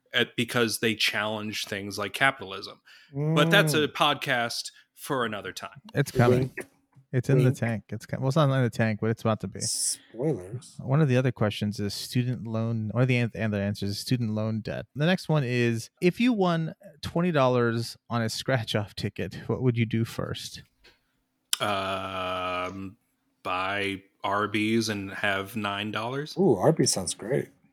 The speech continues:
Speaker 1: Yeah. I want their mozzarella sticks. They have great mozzarella sticks
Speaker 2: I've
Speaker 1: and
Speaker 2: never
Speaker 1: great
Speaker 2: had
Speaker 1: mint
Speaker 2: the mozzarella
Speaker 1: milkshakes.
Speaker 2: sticks.
Speaker 1: They're really good. You know, as far as fast food mozzarella sticks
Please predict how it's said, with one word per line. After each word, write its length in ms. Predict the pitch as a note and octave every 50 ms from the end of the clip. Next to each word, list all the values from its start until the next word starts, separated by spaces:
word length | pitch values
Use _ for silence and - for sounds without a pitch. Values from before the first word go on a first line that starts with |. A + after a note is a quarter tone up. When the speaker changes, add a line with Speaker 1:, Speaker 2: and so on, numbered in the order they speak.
| _ _ _
Speaker 1:
Yeah. 280 | G#3+ D#4+ - G2 F#2 - _ _ _ - - - _ _ _ _ _ _ _ _ _ - - -
I 60 | D#3+
want 180 | E3 B3+ B3+ -
their 100 | G3+ D3+
mozzarella 440 | C3+ C#3+ C3+ - C3 A#2 A2+ A2+
sticks. 220 | - - G2 - -
They 100 | E3+ F#3
have 200 | G#3+ F#3+ C3+ A2+
great 300 | - A#2 A#2+ C3 - -
mozzarella 440 | A#2+ A#2+ A#2+ - B2+ A#2+ A#2+ A#2 A2+
sticks 280 | - C3+ A#2+ - - -
Speaker 2:
I've 100 | C3 A#2
Speaker 1:
and 120 | B2+ C3
Speaker 2:
never 140 | C#3+ E3 F#3
Speaker 1:
great 180 | - - -
Speaker 2:
had 100 | - -
Speaker 1:
mint 260 | - C#4 C#4+ D4 C4+ -
Speaker 2:
the 80 | B2 A2+
mozzarella 460 | A2 G#2 G2 F#2+ - - G2 F#2+ F#2+ G2
Speaker 1:
milkshakes. 140 | - -
Speaker 2:
sticks. 560 | - - - A2 G#2+ G#2+ - _ - - _ _ _ _ _ _ _ -
Speaker 1:
They're 200 | E3+ G3+ A#3 B3
really 440 | F#3+ C#3 C3 B2 C3 C#3+ D#3+ F#3+
good. 480 | F#3+ - A3+ D4 F4+ - G2 F2+ F#2+ F#2+ - _ _ _ - - - - - - _ _ _ _
You 120 | C#3 C3
know, 200 | B2 A#2 A#2 A#2 - -
as 140 | C#3 B2+ - -
far 260 | - B2 A2 G#2 G2+
as 160 | G2+ G2 -
fast 340 | - - G#2+ G2 F#2+ - -
food 160 | G#2 F#2+ F#2
mozzarella 420 | F#2+ F#2+ F#2+ - G2 G2 G#2+ -
sticks 360 | - - - - - - -